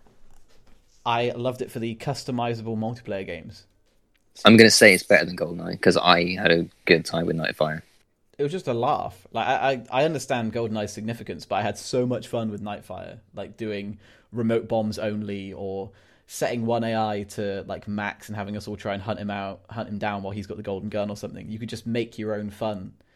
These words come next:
Speaker 1: in that, in that multiplayer game, and we, we played it for hours.
Speaker 2: I think we used to use the laser. We, like, went up, like, an all laser one. Was it, like, the red hand cannon laser, whatever the hell it was?
Speaker 1: Oh, yeah.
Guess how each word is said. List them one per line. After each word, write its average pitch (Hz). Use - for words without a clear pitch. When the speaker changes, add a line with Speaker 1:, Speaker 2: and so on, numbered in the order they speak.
Speaker 1:
in 113
that, 104
in 104
that 98
multiplayer 98
game, 92
and 101
we, 110
we 117
played 113
it 71
for 95
hours. 95
Speaker 2:
I 104
think 113
we 107
used 101
to 98
use 95
the 92
laser. 98
We, 87
like, -
went 85
up, 90
like, 92
an 95
all 87
laser 87
one. 95
Was -
it, -
like, 87
the 85
red 87
hand 92
cannon 92
laser, 95
whatever 92
the -
hell 92
it 87
was? 95
Speaker 1:
Oh, 151
yeah. 143